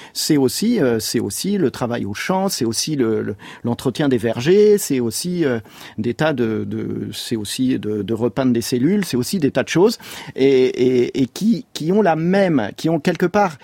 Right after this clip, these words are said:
je pense véritablement chez Benoît, la même valeur parce que, euh, parce que elles permettent de, de faire en sorte que chaque moine ait une utilité et se sente utile à la communauté et pour sa vie et pour la, la, pour la vie du monastère.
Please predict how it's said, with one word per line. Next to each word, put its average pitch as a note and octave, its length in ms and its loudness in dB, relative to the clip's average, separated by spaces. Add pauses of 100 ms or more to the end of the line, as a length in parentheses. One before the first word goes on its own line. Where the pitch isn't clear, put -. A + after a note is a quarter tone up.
(640)
je C#3 120 -2
pense E3+ 280 -2
véritablement D#3+ 580 0
chez - 200 0
Benoît, C#3+ 420 4
la C3+ 160 2
même D3+ 200 2
valeur C3 380 2
parce - 260 -6
que, E3 320 0 (440)
euh, B2 520 0 (140)
parce B2+ 220 0
que F#3 180 4
elles C3 240 2
permettent D#3+ 600 -2 (640)
de, B2 540 0 (200)
de C3 140 -4
faire D3 180 0
en C#3+ 60 0
sorte F#3 200 -2
que E3 120 0
chaque - 440 0
moine E3 240 2
ait D3 40 4
une D3 300 2
utilité E3+ 680 0
et A#2 40 0
se C3 160 -2
sente C#3+ 340 -4
utile D#3 360 -2
à C3+ 60 0
la B2+ 80 0
communauté A#2+ 720 0 (100)
et C3 120 0
pour C#3 220 -8
sa C3 160 0
vie F#3 440 -2
et C3+ 100 0
pour F3 220 -2
la, A#2+ 280 -2
la, B2 220 -4
pour C#3+ 200 -4
la B2+ 100 0
vie B2 120 -2
du A#2+ 100 -4
monastère. A2 460 -6